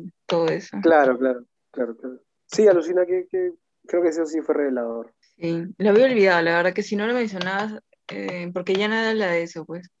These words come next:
Speaker 2: Ya no.
Speaker 1: Em, bueno.
Speaker 2: Escuchen, escuchen la canción y no sé, yo creo que ya, yo creo que ya la huevada de reivindicar la cultura popular,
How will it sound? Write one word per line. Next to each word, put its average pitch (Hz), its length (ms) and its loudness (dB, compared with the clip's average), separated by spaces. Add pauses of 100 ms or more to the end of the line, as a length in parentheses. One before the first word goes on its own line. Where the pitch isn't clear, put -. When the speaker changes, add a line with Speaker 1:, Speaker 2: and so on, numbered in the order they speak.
(220)
Speaker 2:
Ya 151 120 -6
no. 131 160 -8 (380)
Speaker 1:
Em, 190 500 -6 (440)
bueno. 180 360 -6 (200)
Speaker 2:
Escuchen, - 500 2
escuchen 185 280 2
la 185 100 6
canción 156 440 2
y 135 320 -4 (1600)
no 285 80 4
sé, 208 180 6
yo 226 80 10
creo 247 140 6
que 247 100 6
ya, 214 320 6
yo 220 100 -4
creo 269 140 -4
que 240 100 -2
ya 202 280 0
la 202 120 -2
huevada 175 300 -2
de 175 260 -6
reivindicar 151 400 -8
la 160 80 0
cultura 151 300 -14
popular, 127 400 -20